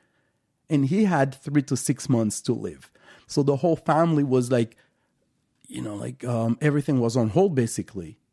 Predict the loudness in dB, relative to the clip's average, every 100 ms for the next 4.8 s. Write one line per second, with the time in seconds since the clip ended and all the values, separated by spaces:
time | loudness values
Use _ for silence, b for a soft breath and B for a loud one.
0 | -12 -8 -6 -6 -4 -4 -4 -4 -4 -6
1 | -6 -2 0 -2 -8 -10 -6 -6 -8 b
2 | b b -6 -4 -2 -2 -2 -4 -2 -2
3 | -2 -4 b b -8 2 2 2 b b
4 | b b b _ -2 2 2